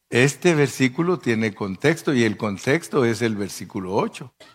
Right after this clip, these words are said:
Y el versículo ocho dice que ora por los hermanos mediante Jesucristo. Y aquí te contesta lo que es orar mediante Jesucristo,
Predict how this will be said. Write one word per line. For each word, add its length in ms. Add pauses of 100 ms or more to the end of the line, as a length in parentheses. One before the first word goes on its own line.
(840)
Y 100
el 120
versículo 640
ocho 340
dice 380
que 160
ora 320
por 160
los 200
hermanos 720 (1400)
mediante 720
Jesucristo. 760 (1120)
Y 80
aquí 200
te 180
contesta 580
lo 180
que 320
es 280
orar 420
mediante 520
Jesucristo, 720